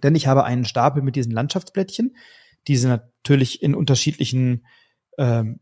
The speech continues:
unterschiedlich bedruckt, ja, die haben eine ganz an-, unterschiedliche Ausrichtung und ich kann im Prinzip jedes Plättchen an jedes Plättchen legen. Also ich habe da keine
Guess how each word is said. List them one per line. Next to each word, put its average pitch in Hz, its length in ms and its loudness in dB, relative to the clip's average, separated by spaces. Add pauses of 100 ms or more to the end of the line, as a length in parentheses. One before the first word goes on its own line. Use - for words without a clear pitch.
unterschiedlich 147 500 2
bedruckt, 175 500 0
ja, 165 220 4
die 175 120 2
haben 139 100 2
eine 147 80 2
ganz 151 200 0
an-, 143 180 -2
unterschiedliche 143 520 0
Ausrichtung 190 520 0
und 156 80 -4
ich 147 100 -10
kann 175 200 -2
im 156 140 -2
Prinzip 180 560 -2
jedes 139 340 2
Plättchen - 440 -2
an 131 200 0
jedes 123 320 0
Plättchen 117 380 -6
legen. 110 380 -4
Also 117 140 -8
ich 104 80 -8
habe 120 80 -8
da 127 100 -4
keine 131 420 2